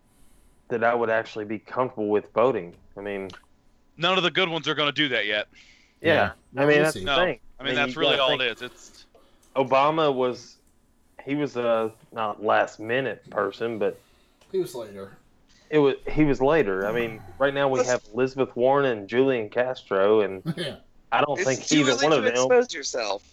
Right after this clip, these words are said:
Speaker 4: <laughs>
Speaker 1: I mean,
Speaker 2: I feel like some of those people that are announcing now are getting in on it early because they know they have to get an early ground.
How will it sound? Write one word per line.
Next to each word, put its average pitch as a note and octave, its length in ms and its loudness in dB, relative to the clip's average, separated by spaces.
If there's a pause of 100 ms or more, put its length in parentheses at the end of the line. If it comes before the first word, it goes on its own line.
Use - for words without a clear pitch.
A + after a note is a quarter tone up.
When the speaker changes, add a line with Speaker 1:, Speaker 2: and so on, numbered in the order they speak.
(220)
Speaker 4:
<laughs> - 640 -20
Speaker 1:
I - 60 -6
mean, C3 240 2
Speaker 2:
I - 80 -2
feel A#3+ 320 0
like F3 340 2
some E3+ 280 -4
of F3 80 -2
those E3+ 180 -2
people D#3 300 -8
that D3+ 100 0
are C#3 120 2
announcing C#3 440 -2
now B2+ 340 2
are C#3+ 200 0
getting C#3 280 -2
in C#3 120 -2
on B2+ 200 0
it G2+ 40 -4
early B2 300 -4
because C3+ 280 -8
they C#3 180 0
know A#2+ 320 -2
they B2 140 0
have A#2 340 -2
to C3+ 80 -12
get B2+ 180 -4
an A#2 60 -6
early A#2 260 -8
ground. A2 440 -4